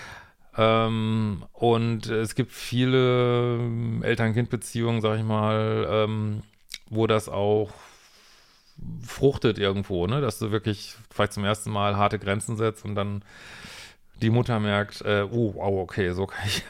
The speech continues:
<laughs> okay, so kann ich hier nicht weitermachen." Äh, oder manchmal auch, äh, oft auch manchmal in Todesnähe so, äh,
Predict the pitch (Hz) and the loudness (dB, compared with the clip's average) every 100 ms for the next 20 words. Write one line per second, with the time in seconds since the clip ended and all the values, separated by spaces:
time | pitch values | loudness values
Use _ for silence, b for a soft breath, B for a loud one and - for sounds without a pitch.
0 | - - - - 131 117 110 110 104 104 | -12 -10 -10 -4 -4 -2 -4 -2 -4 -2
1 | 110 101 104 104 101 101 110 123 B B | -2 0 0 0 0 0 0 -4 B B
2 | B B B _ - 101 104 101 95 101 | B B B _ -6 0 2 2 0 -2
3 | - 113 107 95 104 104 78 95 104 101 | -2 2 4 4 0 0 2 4 4 2
4 | - - 90 98 98 - 110 107 113 110 | -4 -6 -2 2 0 0 0 0 0 0
5 | 110 110 135 143 - 127 123 127 120 117 | -2 0 0 0 -2 -2 0 0 -2 -4
6 | 104 107 | -6 -8